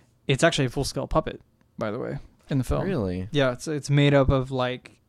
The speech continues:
Speaker 1: uh, nine different layers, and with a, like, kind of based on just a simple snake,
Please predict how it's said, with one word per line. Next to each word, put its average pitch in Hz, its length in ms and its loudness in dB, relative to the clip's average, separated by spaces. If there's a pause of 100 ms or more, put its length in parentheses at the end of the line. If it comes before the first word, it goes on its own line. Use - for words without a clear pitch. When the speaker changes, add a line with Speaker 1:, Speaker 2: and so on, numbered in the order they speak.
Speaker 1:
uh, 123 480 -6 (300)
nine 135 360 0
different 139 340 -4
layers, 131 580 -4 (1200)
and 131 120 -2
with 131 160 -2
a, 127 260 -6
like, 123 160 -8
kind 135 180 -4
of 120 200 -6
based 127 240 4
on 123 120 0
just 123 200 -8
a - 20 -8
simple 127 280 -6
snake, 139 500 -8